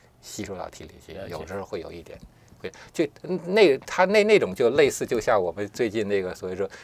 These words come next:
Speaker 1: 你不能吃这个生菜的那个原因一样，因为受，临时有受到污染。
Speaker 2: OK，
Speaker 1: Yeah。
Speaker 2: OK。
Speaker 1: 但并不，并不是说总体来讲，呃，从，呃，大环境来讲，或者大的趋势来讲，并不是，呃，有，因为我们这边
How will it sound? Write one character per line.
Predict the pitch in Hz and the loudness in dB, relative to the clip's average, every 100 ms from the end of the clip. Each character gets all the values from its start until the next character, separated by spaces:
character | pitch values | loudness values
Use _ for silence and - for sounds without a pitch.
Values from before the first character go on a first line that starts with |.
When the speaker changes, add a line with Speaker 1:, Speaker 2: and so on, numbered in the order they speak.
| - | -18
Speaker 1:
你 | 101 | -8
不 | 120 | -4
能 | 117 123 | -4 -4
吃 | - 120 | -4 -2
这 | 113 107 | 0 0
个 | 95 87 82 | 0 -2 -4
生 | 82 - 123 | -2 -2 -2
菜 | - 120 82 | -2 0 0
的 | - - | -6 -16
那 | - | -14
个 | 76 | -16
原 | 80 78 80 | -16 -18 -18
因 | 80 | -18
一 | 80 | -16
样， | 80 - - | -16 -18 -20
因 | 85 | -16
为 | |
受， | 90 92 80 - _ | -14 -12 -12 -16 _
临 | 90 85 92 | -16 -12 -12
时 | - | -12
有 | 87 - | -14 -14
受 | 90 | -18
到 | 82 | -18
污 | 87 - | -20 -20
染。 | - - _ - | -20 -20 _ -16
Speaker 2:
OK， | 110 - 92 107 | -14 -10 -12 -12
Speaker 1:
Yeah。 | - 113 | -14 -14
Speaker 2:
OK。 | - 98 - | -10 -12 -2
Speaker 1:
但 | 123 | -2
并 | 123 131 | 2 0
不， | - 127 - - _ - 147 - - | 0 -12 -12 -20 _ -18 -14 -14 -4
并 | 151 117 | -2 2
不 | |
是 | 135 | 2
说 | 127 | 2
总 | 123 98 120 | -2 -4 -4
体 | 170 - | -4 -6
来 | 80 | -6
讲， | 80 - - - | -8 -12 -16 -16
呃， | 110 - - | -16 -16 -16
从， | - 107 _ - | -14 -14 _ -12
呃， | 110 92 92 92 92 104 - - - | -6 -6 -6 -8 -12 -16 -20 -10 8
大 | 156 | 8
环 | - 87 | 8 0
境 | 90 | -4
来 | 78 80 | -14 -16
讲， | 80 | -16
或 | 92 | -14
者 | 82 - | -12 -2
大 | 131 | 0
的 | 87 | 0
趋 | - 98 | -4 -10
势 | 85 | -14
来 | 76 | -14
讲， | 82 85 - | -18 -20 -12
并 | 101 | -12
不 | - | -12
是， | 82 78 76 _ - - | -16 -16 -20 _ -20 -18
呃， | 87 82 76 | -12 -12 -12
有， | 78 69 - _ - - - - 98 | -16 -16 -20 _ -18 -16 -14 -16 -12
因 | 95 | -10
为 | 92 | -8
我 | 82 71 | -10 -14
们 | |
这 | 82 82 | -14 -12
边 | 82 | -12